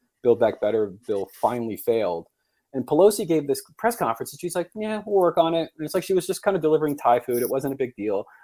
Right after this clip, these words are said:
Like, just get mad. Look angry. Look upset.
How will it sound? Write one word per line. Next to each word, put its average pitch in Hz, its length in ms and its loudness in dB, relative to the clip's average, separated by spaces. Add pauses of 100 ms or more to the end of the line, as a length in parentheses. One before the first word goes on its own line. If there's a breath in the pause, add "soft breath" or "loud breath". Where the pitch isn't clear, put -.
Like, 143 240 2 (260)
just - 260 0 (140)
get - 220 2
mad. 123 380 -2 (200)
Look 208 220 0 (200)
angry. 139 460 -2 (140)
Look 208 220 6
upset. 180 480 2